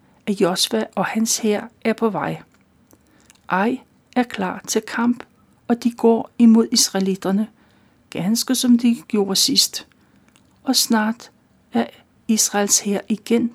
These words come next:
på flugt. Hele Ais hær forfølger dem ud i ørkenen. De har travlt,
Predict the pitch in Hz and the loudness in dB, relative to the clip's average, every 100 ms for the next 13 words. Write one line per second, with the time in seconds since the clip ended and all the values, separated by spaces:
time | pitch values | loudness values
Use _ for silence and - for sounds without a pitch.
0 | - 254 240 - - - - _ _ _ | -4 -4 -4 -6 -10 -10 -14 _ _ _
1 | _ _ _ _ _ _ _ _ - _ | _ _ _ _ _ _ _ _ -20 _
2 | _ _ _ _ _ _ _ - 226 247 | _ _ _ _ _ _ _ 0 4 6
3 | 262 269 190 196 202 - 196 196 - 208 | 4 0 -2 -2 0 0 -2 -4 -4 -4
4 | - 196 196 190 190 190 196 - 233 240 | 0 2 4 2 0 0 -2 2 4 6
5 | 247 233 190 151 151 - 170 175 - _ | 4 2 0 -2 -2 -4 -2 -4 -8 _
6 | _ _ _ _ _ - 202 180 - - | _ _ _ _ _ -6 -4 -2 -2 -2
7 | 185 226 233 - | 0 -2 -4 -12